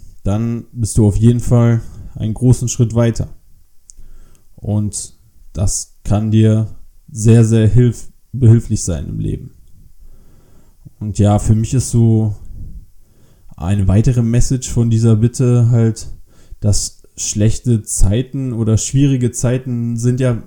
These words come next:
nichts Schlimmes. Das dadurch, das werden wir alle mal haben, schlechte und schwierige Zeiten.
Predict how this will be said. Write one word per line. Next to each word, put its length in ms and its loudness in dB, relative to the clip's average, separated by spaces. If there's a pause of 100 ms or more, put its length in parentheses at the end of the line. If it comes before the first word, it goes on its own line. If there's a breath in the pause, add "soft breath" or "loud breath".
nichts 360 -8
Schlimmes. 540 0 (960 soft breath)
Das 420 -4 (140)
dadurch, 680 2
das 280 -8
werden 200 0
wir 120 -2
alle 160 -2
mal 440 -2
haben, 520 -4 (100)
schlechte 500 -10
und 220 -14
schwierige 580 -4
Zeiten. 440 -10